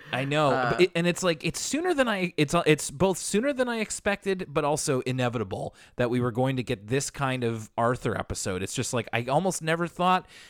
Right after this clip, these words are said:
Speaker 1: that we would see the day, but two thousand seven,
Speaker 2: Hmm.
Speaker 1: I guess, was the time to do it, question mark?
Speaker 2: Mm-hmm.
Speaker 1: So, uh, yeah, this is, Fern is very kind of technophobic of the, of the cell phone's kind of,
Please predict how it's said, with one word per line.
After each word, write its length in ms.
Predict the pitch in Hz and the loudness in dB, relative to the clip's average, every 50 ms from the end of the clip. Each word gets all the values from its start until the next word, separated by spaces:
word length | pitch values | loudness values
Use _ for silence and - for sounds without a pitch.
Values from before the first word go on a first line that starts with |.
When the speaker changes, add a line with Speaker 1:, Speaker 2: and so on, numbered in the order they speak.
| - - | -12 0
Speaker 1:
that 140 | - 156 156 | 2 4 4
we 100 | 160 170 | 4 4
would 160 | 165 165 156 | 4 2 0
see 260 | - - - 175 190 | 0 -2 0 0 0
the 100 | 185 190 | 0 0
day, 400 | 170 196 220 277 277 135 92 82 - | 0 0 0 0 0 -2 -2 -4 -2
but 140 | - 120 120 | -2 -2 -2
two 160 | - - 180 185 | 0 0 0 0
thousand 380 | 165 196 190 190 - 185 165 | 2 0 0 0 0 -2 -4
seven, 300 | - - 185 190 190 185 | -2 -2 -2 -2 0 -2
Speaker 2:
Hmm. 40 | 135 | -4
Speaker 1:
I 40 | 131 | -4
guess, 260 | 123 131 139 135 - - | -2 -2 -4 -4 -4 -4
was 260 | 107 113 123 123 - | -2 0 0 0 0
the 120 | - 131 - _ - - _ | -2 -6 -6 _ -14 -18 _
time 460 | - - 120 123 127 151 170 185 185 | -12 -8 -4 -2 -2 -2 -2 -4 -6
to 120 | - - 143 | -8 -8 -10
do 240 | 101 113 107 120 180 | -8 -6 -2 0 0
it, 160 | 294 - - | 0 -2 -4
question 400 | - 302 311 - - - 339 320 | -6 -6 -6 -6 -8 -10 -8 -6
mark? 300 | 311 349 453 440 - - - - - - - - - | -4 -4 -4 -6 -8 -12 -16 -18 -20 -20 -20 -18 -16
Speaker 2:
Mm-hmm. 120 | 131 113 | -14 -12
Speaker 1:
So, 540 | 98 - 180 160 151 147 143 139 139 117 - - | -4 0 2 2 4 6 4 4 2 0 -6 -8
uh, 120 | 107 123 - | -8 -8 -6
yeah, 260 | - 143 151 143 120 | -2 0 0 2 2
this 220 | 113 123 185 - - | 2 0 0 -2 -2
is, 140 | 208 165 175 | -4 -6 -6
Fern 360 | - - - 240 247 247 240 214 | -10 -4 0 0 2 2 2 0
is 140 | 175 - | -2 -2
very 360 | 160 170 175 165 160 160 151 139 | 0 0 0 2 0 0 -2 -4
kind 200 | - 156 147 127 | -2 -2 -2 -2
of 160 | 117 - - | -2 -4 -6
technophobic 920 | - - 190 - - 156 127 - - - 156 139 127 113 110 92 - - - - - - - - - - | -4 -4 -4 -2 0 -2 -2 -2 0 2 2 2 4 4 2 0 -2 -4 -12 -20 -20 -20 -20 -20 -10 -2
of 480 | 117 113 110 107 107 104 104 107 107 - - | 0 2 2 2 2 0 -2 -6 -10 -16 -16
the, 640 | - 156 127 127 123 117 113 113 110 110 104 95 - - | -14 -8 -2 0 0 2 2 2 0 0 -2 -4 -6 -4
of 140 | 113 113 110 | -4 -4 -4
the 80 | 117 | -4
cell 240 | - - 151 135 131 | -2 2 2 2 2
phone's 320 | - - 135 120 113 113 - | 2 2 0 0 0 -4 -6
kind 180 | - 127 113 | -6 -4 -4
of, 140 | 101 92 - | -4 -6 -10